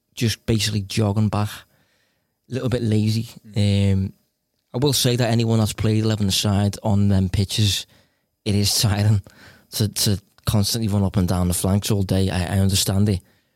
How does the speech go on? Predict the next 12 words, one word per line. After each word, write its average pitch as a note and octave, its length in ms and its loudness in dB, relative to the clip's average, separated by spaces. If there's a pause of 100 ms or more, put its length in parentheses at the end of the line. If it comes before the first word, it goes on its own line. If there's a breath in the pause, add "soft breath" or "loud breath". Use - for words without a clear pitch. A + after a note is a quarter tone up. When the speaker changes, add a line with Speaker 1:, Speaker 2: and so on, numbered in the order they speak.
(460 soft breath)
Speaker 1:
And G2+ 120 0
if G2+ 100 -2
that's - 200 -6
the G#2+ 80 0
case, G2+ 280 0
then, F2+ 320 0 (100)
you B2 140 -14
know, F#2+ 100 0
fair G2 240 -2
enough. F#2+ 340 0
But F#2+ 220 0 (1080 soft breath)
I, - 60 -12